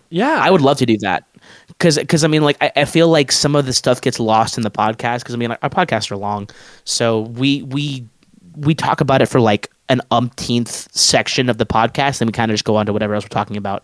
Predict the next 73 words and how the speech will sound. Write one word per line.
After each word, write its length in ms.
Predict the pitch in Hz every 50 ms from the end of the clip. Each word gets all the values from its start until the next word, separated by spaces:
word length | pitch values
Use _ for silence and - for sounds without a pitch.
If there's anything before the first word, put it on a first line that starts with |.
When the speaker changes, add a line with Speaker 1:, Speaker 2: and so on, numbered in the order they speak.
| _ -
Speaker 1:
Yeah. 300 | 147 147 156 131 98 - _
Speaker 2:
But, 260 | 139 139 131 127 - _
I 80 | - 135
mean, 160 | 143 143 139 -
I 120 | - 185
think 140 | 233 294 262
that 60 | 180
would 100 | 131 120
be 80 | 107 107
tight. 400 | - _ - - 120 101 98 - _ _
I 100 | 113 131
think 120 | 143 175 151
that 60 | 120
would 80 | 107 104
be 40 | 113
super 280 | - - 127 - 110
cool. 320 | - - - 65 57 - _ _ - - - - _ _ _ _ _
Like, 220 | 147 147 147 127 123
we, 120 | 151 185
we've 240 | 170 160 175 170 127
definitely 280 | 180 190 - 170 135 135
talked 140 | 135 131 -
about 300 | 123 117 117 110 107 107
doing 240 | 117 110 110 107
it, 180 | 107 104 - -
but 100 | - 110
we 60 | 120 117
gotta, 140 | 123 117 117
like, 180 | 110 110 107
figure 280 | - - 123 110 113 113
out, 100 | - 80
figure 180 | - 131 123 127
it 40 | -
out, 100 | - 98
like, 120 | 98 107 -
logistically. 580 | 117 104 113 107 - - - - 110 107 104 _ _ _ _ _ _ _ _ _ _
Speaker 1:
Yeah, 200 | - 147 226 240 190
Speaker 2:
But 120 | 131 127
Speaker 1:
dude. 20 | 120
Speaker 2:
I 60 | 160
would 100 | 196 127
love 120 | 113 127 120
to 40 | 113
do 120 | 110 104
that. 200 | 101 101 - - _ -
Speaker 1:
No, 240 | 139 185 233 240
that 80 | 170 175
would 100 | 196 208
be 120 | 233 208
awesome. 260 | 190 208 240 - 240 185
And 160 | - 208 214
then, 60 | 220
like, 220 | 220 214 190 185 - _ - - - _ _ _ _ _ -
like, 180 | 190 202 180 -
I 100 | 156 175
know 240 | 175 180 202 226 226
all 240 | - - 147 160 170
of 100 | 175 147
you, 200 | 143 151 170 175
like, 340 | 160 151 135 127 - - - _ _ _
clearly 460 | - - 170 175 175 175 156 160 147
love, 400 | 131 120 127 135 139 139 135 123
like, 200 | 120 127 117 110
heavy 280 | - 143 143 135 135 135
music, 320 | 131 139 156 156 156 127
but, 120 | - 151 139
like, 300 | 147 139 131 - - 123
do 120 | 113 123
you 120 | 143 175 180
guys 360 | 185 196 185 196 202 185 -
also 380 | - 123 139 143 - 180 175 151
have, 340 | - - 131 135 143 139 135
like, 380 | 151 143 131 123 117 - -